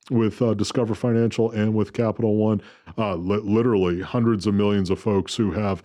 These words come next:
uh, savings accounts and other kinds of financial products between these two entities. Big, big deal. Again, Capital One Financial and Discover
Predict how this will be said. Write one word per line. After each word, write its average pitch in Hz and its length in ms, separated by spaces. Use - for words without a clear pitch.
uh, 101 160
savings 160 480
accounts 139 600
and 101 200
other 127 260
kinds 120 300
of 110 100
financial 110 460
products 107 420
between 113 320
these 101 160
two 107 220
entities. 95 400
Big, 120 540
big 98 260
deal. 85 380
Again, 90 320
Capital 104 360
One 98 200
Financial 95 560
and 90 180
Discover 87 540